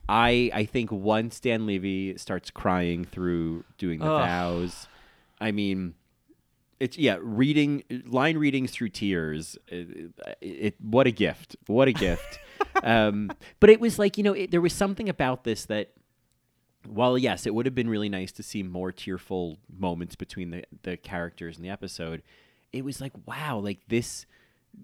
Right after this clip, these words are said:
Speaker 1: uh, seeing how much this meant to the cast and, like, being there for these significant moments was,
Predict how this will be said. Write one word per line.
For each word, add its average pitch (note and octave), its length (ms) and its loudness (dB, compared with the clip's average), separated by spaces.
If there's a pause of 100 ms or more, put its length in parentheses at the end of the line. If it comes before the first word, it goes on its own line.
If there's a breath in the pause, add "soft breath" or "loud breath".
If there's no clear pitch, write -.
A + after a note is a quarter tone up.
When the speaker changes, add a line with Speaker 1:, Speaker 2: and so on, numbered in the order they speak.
(720)
Speaker 1:
uh, B2+ 40 -4 (380)
seeing D3 420 -2
how B2 180 -4
much G#2+ 320 -4
this G2+ 200 -4
meant G2 180 -6
to - 100 -16
the - 80 -8
cast F2+ 500 -6
and, F2+ 80 -6
like, E2+ 200 -10
being G#2 400 -6
there E2 260 -8
for - 160 -14
these F2 200 -8
significant F2 540 -8
moments D2+ 580 -10
was, E2+ 340 -8